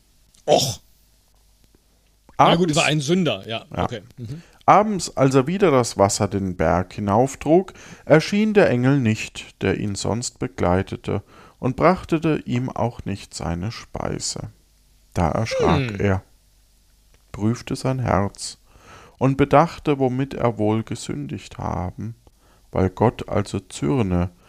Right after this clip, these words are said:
Speaker 2: aber er wusste es nicht.
Speaker 1: <laughs> Ja, es ist ja an diesem Tag auch echt nichts Besonderes passiert, dass da jemand an den Galgen geführt wird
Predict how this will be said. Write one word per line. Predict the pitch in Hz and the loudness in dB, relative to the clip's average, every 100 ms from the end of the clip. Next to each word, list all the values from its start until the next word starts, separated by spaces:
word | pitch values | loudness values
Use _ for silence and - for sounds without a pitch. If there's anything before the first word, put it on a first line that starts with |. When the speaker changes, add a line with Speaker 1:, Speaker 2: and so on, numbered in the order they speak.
| - _ | -20 _
Speaker 2:
aber | - 98 101 | -4 0 0
er | 104 - | 0 -2
wusste | 156 - - | -4 -6 -8
es | 113 - 101 | -8 -6 -8
nicht. | 98 - - - _ _ _ _ _ _ _ _ _ _ - | -8 -10 -20 -20 _ _ _ _ _ _ _ _ _ _ -20
Speaker 1:
<laughs> | - - - - - - - - - - 190 - - - - - - - 190 - - 311 - - _ 226 | -16 -16 -14 -14 -14 -6 -6 -6 -16 -10 -10 -8 -10 -10 -18 -20 -20 -6 -6 -6 -4 -4 -4 -16 _ 0
Ja, | 285 170 - 247 254 214 - | 2 2 -2 -14 -14 -12 -4
es | 180 - | -2 0
ist | 262 269 | 2 4
ja | |
an | 190 | 2
diesem | 175 180 170 | 2 0 0
Tag | 135 165 160 | 2 2 2
auch | 156 - | 0 2
echt | 147 - | 0 0
nichts | 165 - | -4 -4
Besonderes | 156 160 156 160 | 0 2 2 0
passiert, | 175 151 190 208 - | 0 0 4 2 2
dass | 131 - | -6 -2
da | 151 | 0
jemand | 139 135 139 135 127 - | 2 2 0 -2 -4 -8
an | 123 131 | -6 -4
den | 131 | -4
Galgen | 127 123 131 139 | -2 0 0 -2
geführt | 151 - 151 156 - | -4 -2 -2 -2 -2
wird | 165 175 | -2 -2